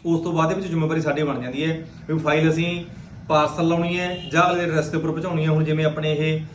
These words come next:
ਆਪਣਾ ਉਧਰ ਦੀ ਵਿਜ਼ਿਟ ਹੈਗੀ ਅੱਜ, ਤਾਂ ਕਰਕੇ ਆਪਾਂ ਇਹਨਾਂ ਦਾ ਚਲੋ ਇਹ ਸੀਗਾ ਵੀ ਆਪਾਂ ਉੱਥੋਂ ਦੀ ਜਾਵਾਂਗੇ, ਆਪਾਂ ਇਹ ਜਿਹੜੀ ਫਾਈਲ ਹੈ ਉਹਨਾਂ ਦੇ ਘਰ ਸਬਮਿਟ ਕਰ ਦਾਂਗੇ। ਬਹੁਤ ਵਧੀਆ ਕਸਟਮਰ ਨੇ, ਇਹਨਾਂ ਦੀ ਜਿਹੜੀ ਪੇਮੈਂਟ ਹੈਗੀ ਫੁੱਲ ਆਪਣੇ ਕੋਲੇ ਆ ਗਈ ਐਡਵਾਂਸ ਦੇ ਵਿੱਚ ਹੀ,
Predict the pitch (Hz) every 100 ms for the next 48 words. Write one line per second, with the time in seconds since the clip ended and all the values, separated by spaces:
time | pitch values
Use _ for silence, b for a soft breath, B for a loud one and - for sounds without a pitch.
0 | B - 156 160 165 180 196 160 - 143
1 | 139 139 160 180 151 143 147 147 151 147
2 | 151 160 170 165 160 160 B B B -
3 | 156 170 175 175 165 165 160 165 139 147
4 | 160 175 - 147 151 139 151 - 131 127
5 | - 151 160 165 160 143 135 143 120 123
6 | 135 160 - B B - 139 156 160 175
7 | 190 165 160 160 165 190 196 175 202 202
8 | 156 151 147 151 151 147 143 143 143 143
9 | 120 147 139 117 104 107 104